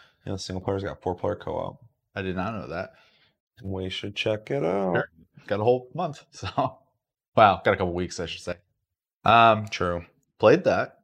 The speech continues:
Speaker 2: Can't talk about it. Come back at the <laughs> end of the month. Um, I dabbled a little bit in a, uh, I've forgotten the phrase you use for those type of games now.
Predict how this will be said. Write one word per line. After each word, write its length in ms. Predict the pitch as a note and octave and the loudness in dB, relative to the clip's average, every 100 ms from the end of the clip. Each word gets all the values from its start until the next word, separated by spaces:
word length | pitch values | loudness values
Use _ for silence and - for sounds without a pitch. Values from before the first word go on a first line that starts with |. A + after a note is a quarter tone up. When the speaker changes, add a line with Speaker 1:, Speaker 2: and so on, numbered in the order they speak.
| - | -8
Speaker 2:
Can't 180 | G2+ B2+ | -8 -2
talk 240 | F#2 F2 | -2 -2
about 280 | E2+ D2+ G2+ | -10 -8 -8
it. 120 | - | -8
Come 120 | G2+ | -2
back 180 | F2+ G#2 | 2 2
at 60 | G2 | 2
the 100 | G2+ | -4
<laughs> 0 | |
end 140 | F#2+ | -4
of 120 | - | -8
the 80 | C#3+ | -4
month. 360 | D3 - - C3+ G#3+ - _ _ _ _ _ _ _ _ _ - _ _ _ _ _ | -4 -4 -12 -10 -10 -16 _ _ _ _ _ _ _ _ _ -20 _ _ _ _ _
Um, 520 | A#2+ A#2+ A#2+ A#2+ A#2 A2 - _ _ _ - | 4 6 6 4 2 -4 -14 _ _ _ 0
I 40 | |
dabbled 240 | B2+ D3 C#3+ | 6 6 6
a 40 | |
little 220 | C3+ C#3+ | 4 4
bit 460 | C#3 C#3 C#3 C3 - - | 6 6 6 4 -2 -4
in 880 | B2 B2 A#2+ A#2+ A#2+ A#2 A#2 A2 G#2 - _ - | 0 2 0 0 0 0 -2 -6 -10 -14 _ -4
a, 760 | G#2 G#2+ G#2 G2+ G2+ G2 F#2+ F#2+ - - _ _ _ _ _ _ _ _ _ - | 2 4 4 2 2 0 -2 -4 -14 -20 _ _ _ _ _ _ _ _ _ -16
uh, 800 | F#2 F#2+ F#2+ F2+ F2 F2 F2 F2+ F#2 _ _ _ _ _ _ _ _ _ _ _ _ _ _ | -10 -8 -10 -12 -14 -14 -14 -16 -18 _ _ _ _ _ _ _ _ _ _ _ _ _ _
I've 80 | G2 | -18
forgotten 640 | - F#2+ G#2 F#2+ G2 G2 | -2 4 4 4 -2 -6
the 100 | F#2+ | -8
phrase 360 | - G2 F#2+ F#2 | -2 0 0 -4
you 80 | F#2 | -6
use 140 | F2 | -6
for 100 | F#2+ | -6
those 120 | F2+ | -6
type 200 | F#2 F2 | -6 -8
of 60 | E2 | -8
games 340 | E2 D#2+ - | -10 -10 -12
now. 380 | D2 C#2+ D2 F2+ | -12 -10 -12 -16